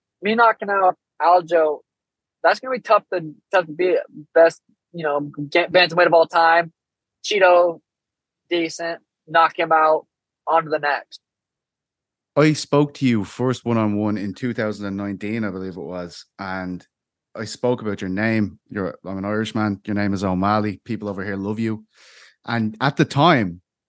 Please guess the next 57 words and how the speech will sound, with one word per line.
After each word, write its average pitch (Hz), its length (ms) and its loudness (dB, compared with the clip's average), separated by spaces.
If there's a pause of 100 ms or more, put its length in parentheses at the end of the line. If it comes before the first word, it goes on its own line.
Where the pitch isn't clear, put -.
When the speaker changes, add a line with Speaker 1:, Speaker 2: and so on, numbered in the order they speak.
(160)
Speaker 2:
you 120 160 -2
kinda 113 300 -2
said, 104 360 -4 (120)
"Jesus, 104 340 -8
I'd 95 80 -8
love 110 260 -2
to, 95 300 -4 (140)
I'd 98 100 -10
love 113 200 -2
to 113 100 -6
fight 98 340 -4
in 92 80 -10
Ireland 92 340 -6
and 90 240 -6
have 101 220 -6
that 98 180 -4
reaction 101 460 -4
that 95 100 -6
I've 92 120 -8
seen 95 180 -4
Conor 101 300 -2
have 101 240 -2
over 101 200 -2
the 98 100 -6
years." 101 220 -2 (360)
My 156 160 4
question 147 400 0
is 104 140 -4
now, 104 420 0 (420)
are 120 60 0
you 139 120 4
too 254 300 2
big? 147 500 0 (320)
Because 143 280 2
<laughs> - 20 -2
they 156 160 4
aren't 214 160 4
gonna 220 140 2
do 165 220 0
any 156 220 2
big, 135 360 -2
uh, 113 360 -4
pay-per-views 127 680 0
over 117 260 -4
here 127 220 0
anytime 120 400 -2
soon, 110 240 -4
I 107 80 -4
don't 107 260 -6
think. 113 300 -2 (240)
Like, 139 160 2
do 139 80 0
you 143 80 4
think 170 240 0
that 160 180 2
moment 139 360 2
has 123 260 -2